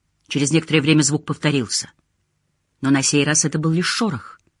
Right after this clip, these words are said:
Лэнгдон затаил дыхание. «Нам не следовало приходить сюда», — думал он.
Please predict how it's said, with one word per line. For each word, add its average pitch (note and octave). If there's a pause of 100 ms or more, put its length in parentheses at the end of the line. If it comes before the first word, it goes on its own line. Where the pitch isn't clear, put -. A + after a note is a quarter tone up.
(840)
Лэнгдон E3+
затаил E3+
дыхание. A2 (480)
«Нам E3
не E3+
следовало C#3
приходить C3+
сюда», — A#2+
думал A2
он. G#2+